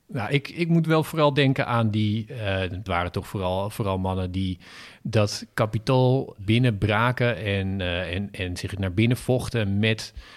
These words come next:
eh, de slogan U S A op de lippen, met die vlaggen dat zij, eh, democratie gingen beschermen, dat ze de grondwet gingen beschermen. De, de ongelofelijke tegenstelling die daaruit spreekt,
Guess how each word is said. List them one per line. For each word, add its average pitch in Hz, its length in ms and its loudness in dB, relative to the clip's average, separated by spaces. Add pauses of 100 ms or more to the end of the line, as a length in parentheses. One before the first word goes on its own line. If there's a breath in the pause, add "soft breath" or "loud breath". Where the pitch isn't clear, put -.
(100)
eh, 90 280 -6 (120)
de 95 80 -4
slogan 104 720 0
U 113 260 4
S - 120 -4
A 117 240 2
op 107 160 -4
de 117 60 0
lippen, 107 400 0
met 92 200 -2
die 90 320 -6
vlaggen 104 580 -2
dat 95 200 -6
zij, 90 440 -6
eh, 87 80 -10
democratie 104 600 -2
gingen 110 380 -2 (320 loud breath)
beschermen, 113 640 2
dat 95 200 -4
ze 90 340 -6
de - 180 -8
grondwet 139 480 4
gingen 123 280 2
beschermen. 107 540 0 (300 loud breath)
De, 113 280 0
de 123 140 -4
ongelofelijke 139 760 6
tegenstelling 113 640 2
die 101 120 0
daaruit 101 380 2
spreekt, 120 520 0